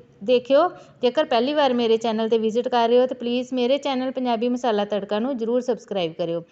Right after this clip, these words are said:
ਨਾਲ ਲੱਗਦੇ ਬੈਲ ਆਈਕਨ 'ਤੇ ਪ੍ਰੈਸ ਕਰਕੇ all 'ਤੇ ਜ਼ਰੂਰ ਕਲਿੱਕ ਕਰਿਓ ਮੇਰੀ ਆਈ ਹੋਈ ਵੀਡੀਓ ਦੀ ਨੋਟੀਫਿਕੇਸ਼ਨ ਸਭ ਤੋਂ ਪਹਿਲਾਂ ਪਾਉਣ ਦੇ ਲਈ। ਤੇ ਆਓ ਚਾਵਲ ਬਣਾਉਣਾ ਸ਼ੁਰੂ ਕਰਦੇ ਹਾਂ। ਚਾਵਲ ਬਣਾਉਣ ਦੇ ਲਈ ਇੱਥੇ ਮੈਂ ਕੁਝ ਸਬਜ਼ੀਆਂ ਲਈਆਂ।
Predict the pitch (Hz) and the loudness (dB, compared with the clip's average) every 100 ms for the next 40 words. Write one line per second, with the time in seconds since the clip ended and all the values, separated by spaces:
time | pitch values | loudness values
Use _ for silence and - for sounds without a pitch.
0 | - _ _ 226 254 294 277 285 240 233 | -20 _ _ 0 2 2 2 2 2 2
1 | 247 233 247 247 233 220 214 226 214 214 | 2 0 0 0 0 -2 -2 -2 -2 0
2 | 240 202 233 254 254 277 226 233 233 247 | 0 2 2 2 2 0 2 0 0 0
3 | 240 233 254 247 240 233 233 247 220 240 | -2 0 0 4 4 2 0 0 0 2
4 | 262 262 214 208 226 240 233 226 285 247 | 4 2 2 2 0 0 -2 -4 -4 -2
5 | 196 - 202 208 - 226 220 220 302 - | -4 -4 -6 -8 -8 -4 -2 -2 -2 -2
6 | 196 175 175 180 190 190 220 220 247 277 | -2 -2 -4 -4 -4 -2 -2 2 2 2
7 | 254 214 214 233 226 - 208 190 202 196 | 2 0 0 -2 -4 -4 -4 -2 -4 -2
8 | 262 320 370 - _ _ _ _ _ _ | 0 0 -6 -16 _ _ _ _ _ _
9 | _ _ _ _ _ - 277 311 330 359 | _ _ _ _ _ 0 4 4 2 0
10 | 349 311 302 302 311 302 277 269 277 208 | 0 0 0 -2 -4 -4 -4 -2 -2 0
11 | 226 233 240 269 | 0 0 0 0